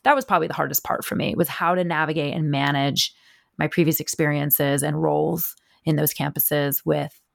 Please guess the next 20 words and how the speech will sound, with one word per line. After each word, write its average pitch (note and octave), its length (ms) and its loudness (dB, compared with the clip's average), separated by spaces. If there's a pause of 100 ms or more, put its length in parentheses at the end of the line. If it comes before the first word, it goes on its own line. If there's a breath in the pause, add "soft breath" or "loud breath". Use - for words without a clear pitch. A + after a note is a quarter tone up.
the E3 60 2
current D#3 320 0
role D3 220 0
I D3 80 2
had D3 300 -2
at - 100 -4
that C#3+ 160 0
time C#3+ 400 -2
as - 100 -2
a - 60 -6
researcher, - 600 -4
trying - 320 -4
to - 100 -6
really - 240 -2
understand, - 680 -4 (640)
um, C#3+ 420 -4 (480)
that, - 260 -4
that - 140 -4
cultural - 380 -6
moment. - 580 -6